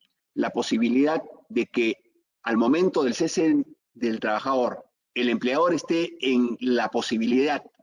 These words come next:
o habilitado para hacer descuentos, eh, de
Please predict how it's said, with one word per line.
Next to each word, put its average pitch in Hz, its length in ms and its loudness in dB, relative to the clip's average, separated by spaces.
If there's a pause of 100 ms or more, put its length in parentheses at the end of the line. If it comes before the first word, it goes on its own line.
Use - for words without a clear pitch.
(120)
o 127 180 2
habilitado 117 720 0
para 110 220 -2
hacer - 260 -2
descuentos, 135 960 -2 (800)
eh, 110 360 0
de 120 440 0